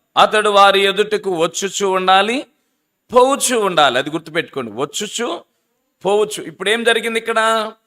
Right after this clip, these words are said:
సుమారు నలభై రాత్రులు, నలభై పగళ్ళు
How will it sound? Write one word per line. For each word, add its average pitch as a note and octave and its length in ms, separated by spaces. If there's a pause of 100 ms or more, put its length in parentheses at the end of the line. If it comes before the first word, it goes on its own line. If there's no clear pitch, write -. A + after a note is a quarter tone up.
(640)
సుమారు B3 840 (1120)
నలభై G3 420
రాత్రులు, A#3+ 600
నలభై A#3+ 380
పగళ్ళు A3+ 680